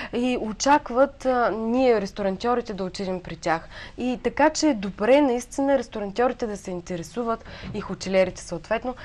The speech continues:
Speaker 2: къде има такива малки производители, за да ползваме тази продукция,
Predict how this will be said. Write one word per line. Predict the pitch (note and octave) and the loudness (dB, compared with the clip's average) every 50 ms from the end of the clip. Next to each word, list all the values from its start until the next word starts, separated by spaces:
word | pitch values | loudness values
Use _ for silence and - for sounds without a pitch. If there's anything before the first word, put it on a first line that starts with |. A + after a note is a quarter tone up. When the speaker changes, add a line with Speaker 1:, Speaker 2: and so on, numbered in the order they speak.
| - - - | -16 -18 -10
Speaker 2:
къде | - A#3 A3 G#3 F#3+ B3 C#4 | -4 -4 -2 2 6 6 6
има | D4+ D4 C#4+ C#4 C#4 C4+ C4+ | 6 6 4 4 2 0 -2
такива | - - - A#3 A#3+ | -4 -8 -4 -4 -2
малки | A3+ A3+ A3+ A3+ A#3 A3+ - | 2 4 4 4 4 2 -4
производители, | - - F#3 E3 E3 F3 F3+ F#3 G3 - - B3+ C4+ | -10 -10 -10 -8 -8 -8 -8 -8 -6 -4 -4 -2 -2
за | B3+ G#3 A3+ A3+ | -2 -2 -4 -4
да | F#3 G3+ | -4 -4
ползваме | F#3+ - - - A#3 A#3+ C4 A#3 G#3 G#3 G#3 G#3 G#3 A3 | -8 -8 -2 2 2 4 4 2 0 -4 -6 -4 -6 -6
тази | G#3 - G#3 G3+ F#3+ F3+ F3 | 0 2 2 2 2 0 -4
продукция, | - F#3 F3+ F3 F3 F3 - - - F3+ F3 E3+ | -10 -10 -8 -8 -8 -10 -10 -6 -4 -4 -4 -4